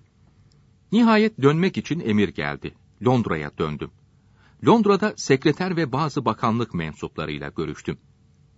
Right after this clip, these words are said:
Onlara uzun seferimde yaptıklarımı ve müşahedelerimi anlattım. Çok sevindiler ve memnuniyetlerini bildirdiler.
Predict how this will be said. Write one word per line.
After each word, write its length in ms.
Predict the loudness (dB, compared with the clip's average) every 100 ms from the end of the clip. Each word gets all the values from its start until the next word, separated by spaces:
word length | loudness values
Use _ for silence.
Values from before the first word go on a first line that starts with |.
| _ _ -2
Onlara 340 | 2 4 4
uzun 340 | 4 2 2 0
seferimde 540 | 0 -2 0 0 0
yaptıklarımı 800 | -2 -2 -2 -4 -4 -6 -4 -6 -8 _ 2
ve 120 | 2 2
müşahedelerimi 800 | 2 4 4 4 2 2 0 0
anlattım. 600 | -2 -6 -8 -8 -8 -8 _ _ _ _ _ _ -2
Çok 200 | 0 2
sevindiler 640 | 0 0 -4 -6 -8 -10 _ _ _ _
ve 140 | 2 4
memnuniyetlerini 960 | 2 2 4 4 2 2 2 2 0 -2
bildirdiler. 580 | -6 -6 -10 -8 -8